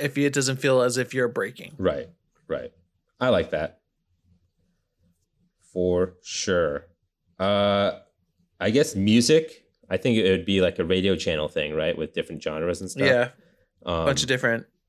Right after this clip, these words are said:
Speaker 1: futuristic music and alien music and
Speaker 2: but
Speaker 1: stuff of that nature.
Speaker 2: I don't think any licensed music. Maybe we'll,
Speaker 1: Mm-mm.
Speaker 2: if it will be licensed music, I think it would do something like what No Man's Sky would do and just hire a band and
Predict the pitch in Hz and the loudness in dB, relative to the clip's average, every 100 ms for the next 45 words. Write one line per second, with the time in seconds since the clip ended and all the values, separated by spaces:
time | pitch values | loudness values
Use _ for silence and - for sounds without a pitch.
0 | _ _ - 135 120 127 123 123 113 123 | _ _ -8 -2 0 2 2 0 -2 -4
1 | 123 120 123 120 104 107 117 123 123 120 | -4 2 2 2 -4 -10 -6 -4 -2 -2
2 | 120 120 110 117 117 - - 120 80 80 | -4 -4 -2 0 -2 -6 -12 -2 0 0
3 | - _ - 135 123 117 120 110 117 113 | -6 _ -4 -4 -2 0 0 0 -4 0
4 | 113 113 117 - 101 92 85 85 92 - | 2 2 0 0 0 2 0 0 -6 -4
5 | 95 87 90 - - 98 101 117 117 120 | -2 0 0 -2 -10 -2 2 4 4 6
6 | 110 110 113 104 101 - _ - 156 - | 6 4 0 -2 -4 -4 _ -14 -12 -12
7 | 156 143 _ _ - - _ _ _ _ | -16 -18 _ _ -20 -20 _ _ _ _
8 | _ _ _ _ 165 185 190 151 113 120 | _ _ _ _ 0 4 4 2 4 6
9 | 120 139 139 135 147 - 143 127 139 - | 6 6 4 4 0 -2 0 2 0 0
10 | 98 117 107 98 98 101 110 104 92 101 | -2 0 2 2 2 0 2 2 2 2
11 | 87 90 90 92 90 - 98 95 95 92 | 0 0 2 0 -2 -2 0 2 2 0
12 | 101 98 87 85 - 92 90 90 87 85 | 2 2 0 -4 -6 -2 0 2 0 0
13 | 85 87 90 | 0 -2 -2